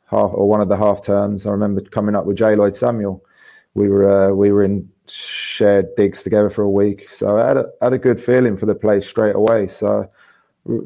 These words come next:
looking back, I think that week training there and getting to know the surroundings and the, the players that were around sort of, you know, sort of really helped. But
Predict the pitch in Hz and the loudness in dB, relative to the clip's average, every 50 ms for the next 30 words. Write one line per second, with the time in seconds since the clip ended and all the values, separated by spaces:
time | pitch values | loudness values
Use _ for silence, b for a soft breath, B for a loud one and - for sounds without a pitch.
0 | - _ _ - - 127 113 - 123 110 107 123 120 110 - - 98 - 117 110 | -12 _ _ -4 -4 -4 -4 -4 -6 -6 -4 -4 -6 -6 -6 -8 -8 -6 -6 -6
1 | 101 104 101 - - - _ 107 107 120 120 113 - - - 117 117 113 110 107 | -4 -4 -4 -6 -6 -10 _ -2 0 0 0 0 -4 -6 -4 -2 0 0 0 0
2 | 107 104 101 101 107 110 107 107 95 117 104 107 110 - - 110 113 110 107 107 | 0 0 0 0 0 0 -2 -2 -2 -2 -2 -4 -8 -8 -6 -4 -2 0 0 -2
3 | 104 104 - 104 104 107 104 104 104 101 104 104 104 107 104 95 - 101 98 101 | -2 -4 -2 -2 0 0 0 -2 -2 -2 -2 -2 -2 -4 -6 -6 -6 -4 -4 -2
4 | 101 101 98 101 98 98 92 90 98 95 98 - - 110 107 104 104 101 - 107 | 0 0 0 2 0 0 -2 -6 -8 -10 -12 -4 -2 2 2 2 2 2 0 -2
5 | 98 113 104 98 101 107 107 101 95 95 - - 107 101 101 92 - _ _ _ | 0 2 2 2 2 2 0 0 -2 -6 -6 -4 -4 -4 -4 -6 -8 _ _ _
6 | _ _ _ _ - 101 90 - - - 107 95 95 101 107 104 98 98 95 92 | _ _ _ _ -18 -18 -18 -16 -8 -6 -6 -4 -2 0 0 0 0 0 0 0
7 | 107 107 101 - - - - _ - 101 98 - - | -2 -2 -2 -4 -6 -10 -18 _ -4 -4 -4 -4 -6